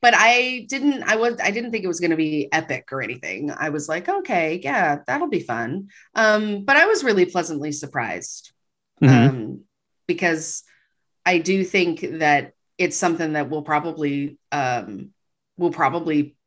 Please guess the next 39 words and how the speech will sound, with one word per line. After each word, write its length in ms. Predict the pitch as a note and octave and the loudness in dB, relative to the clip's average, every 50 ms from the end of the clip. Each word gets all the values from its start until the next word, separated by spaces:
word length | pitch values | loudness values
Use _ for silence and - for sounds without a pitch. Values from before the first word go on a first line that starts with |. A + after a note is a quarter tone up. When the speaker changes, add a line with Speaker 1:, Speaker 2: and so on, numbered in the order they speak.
| _ _ | _ _
Speaker 1:
purchase 560 | - - D#3 D3 D3+ - F3+ F3+ E3+ - - | -6 -4 -4 -4 -2 0 0 0 0 -2 -2
or 560 | B2+ B2+ C#3 C#3+ C#3+ C#3+ C#3+ C#3+ C#3+ C#3 C3+ - | -2 -2 -2 0 0 0 -2 -2 -4 -6 -8 -8
keep, 320 | - - D#3+ D#3+ D#3+ D#3+ | -4 -2 0 0 0 -2
st-, 500 | - - - - - - - D#3+ D3+ - | -4 -6 -6 -8 -12 -12 -12 -12 -12 -10
keep, 320 | - - F3 - - - _ _ | -2 0 0 0 0 -6 _ _
you 100 | E3 E3 | 2 2
know, 160 | D3+ C3 B2 A#2+ | 2 2 0 -4
keep 280 | - - F3+ D#3+ D#3 - | -2 0 0 0 0 0
on 180 | - C3+ D#3 D3+ | 0 0 2 4
our 80 | D3 D3 | 4 2
rotation 500 | C#3 C#3+ C#3 C#3 - D#3 C3+ C3+ D3 D3 | 2 0 -2 -2 -2 -2 -2 -2 0 0
of 80 | D3 C#3+ | 0 0
the 60 | D3 | 0
streaming 380 | C#3 - - C#3 C3+ C#3 D#3 E3+ | -2 -2 -2 -2 -2 0 0 -2
device, 460 | F3+ E3+ F3+ F3+ F3+ G3 G3 F#3+ - - _ - - _ _ _ _ _ _ - - | 0 2 2 4 4 2 0 -2 -6 -10 _ -20 -20 _ _ _ _ _ _ -2 0
um, 240 | F3 E3 E3 E3 | 0 2 2 2
because 320 | D#3+ E3+ E3 G3 F#3+ F3 F3+ | 2 0 2 2 2 4 4
it 100 | G#3 G3 | 4 4
is 420 | F#3 F#3 F#3+ F#3 F#3+ F#3+ F#3 F#3 - | 4 2 2 0 -2 -4 -4 -4 -4
a 100 | E3+ F3 | -4 -4
good 220 | E3+ F3+ F3+ F3+ | 0 0 0 2
adventure. 760 | F3 F3 F3 E3 E3+ E3+ E3+ E3 - F#3+ F3+ F3+ F3 F3+ F3 _ _ _ _ _ _ _ _ - | 2 2 0 0 -2 -2 -2 -4 -4 -4 -2 -2 -4 -6 -8 _ _ _ _ _ _ _ _ -2
Um, 320 | D#3+ D#3 D3 D3 D3 D3 | 0 2 2 2 2 2
it's, 520 | - - D3+ - - - - - - - - _ _ _ _ _ - | 2 0 -2 0 -2 -4 -6 -6 -8 -12 -16 _ _ _ _ _ -4
you 80 | F#3 | -2
know, 300 | E3 D3+ C#3+ C#3 A#2+ - - - | 0 0 0 0 -2 -6 -6 -6
it's 180 | - D3 - D3+ | -6 -6 -2 -2
not 440 | D#3 C#3+ C#3+ D#3 D3+ D3 - - - - - _ _ - _ _ _ _ _ _ _ _ | 0 2 2 2 0 -2 -4 -8 -14 -20 -20 _ _ -20 _ _ _ _ _ _ _ _
bad 500 | - D3+ E3 D#3+ C#3 C3+ D3 D#3 F3 F3 | -8 -2 0 2 4 4 2 0 -2 -4
for 400 | - - D#3+ D#3 D3+ D3 C3+ B2+ | -4 -4 -2 0 0 -2 -2 -4
kids. 600 | C3+ - - D3 D3 F3+ G3 G3 G3+ - - - _ _ _ _ _ _ _ _ _ _ _ - | -6 -4 -2 0 0 0 -2 -6 -8 -10 -12 -16 _ _ _ _ _ _ _ _ _ _ _ -2
You 60 | D#3 | 0
know, 100 | E3+ E3+ | 4 6
Speaker 2:
Mm-hmm. 220 | D#3+ B2+ A#2 A2 G#2 G#2 - _ | 6 6 6 6 4 0 -2 _
Speaker 1:
it's 200 | - E3+ E3 E3 | -4 -2 -2 -4
got 200 | - - F#3+ F3 | 0 2 4 6
a 80 | E3+ E3+ | 6 6
lot 340 | E3 E3 D#3 D#3 D#3+ D#3 - | 6 6 6 6 4 2 2
of, 380 | E3 E3+ D#3 D#3 D3+ D3 D3 | 4 4 4 4 2 -2 -6